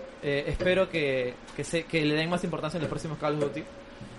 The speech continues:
Eh, y por ahí puede ir la cosa, por ahí se siente algo fresco, porque quitando eso, es exactamente igual. No hay ninguna novedad en, en, en el juego, se siente exactamente igual, hasta en campaña también, o sea, y también ha sido una oportunidad desperdiciada, pues, ¿no?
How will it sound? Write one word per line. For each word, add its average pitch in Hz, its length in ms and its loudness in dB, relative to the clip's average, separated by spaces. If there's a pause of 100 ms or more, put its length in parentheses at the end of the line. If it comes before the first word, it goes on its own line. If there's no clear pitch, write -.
(140)
Eh, 131 340 4
y 147 60 4
por 165 180 8
ahí 185 160 10
puede 202 240 4
ir 196 60 4
la 185 80 4
cosa, 165 240 2
por 160 180 2
ahí 180 80 4
se 185 80 -2
siente 185 200 0
algo 180 160 6
fresco, 170 440 0
porque 143 260 -2
quitando 240 380 6
eso, 254 280 8 (100)
es 156 100 -4
exactamente 190 500 2
igual. 156 160 8 (640)
No 165 80 2
hay 190 120 4
ninguna 196 420 6
novedad 175 420 12
en, 147 160 6
en, 135 340 0
en 135 140 4
el 135 60 6
juego, 135 280 8
se 139 120 -4
siente 160 180 2
exactamente 165 460 2
igual, 160 140 8
hasta 139 160 2
en 143 60 -4
campaña 143 420 0
también, 127 280 -4
o 139 40 -4
sea, 151 200 2 (240)
y 143 60 -2
también 151 280 0
ha 156 40 2
sido 165 120 2
una 160 60 2
oportunidad 139 300 2
desperdiciada, 123 540 4
pues, 113 120 -4
¿no? 147 100 -4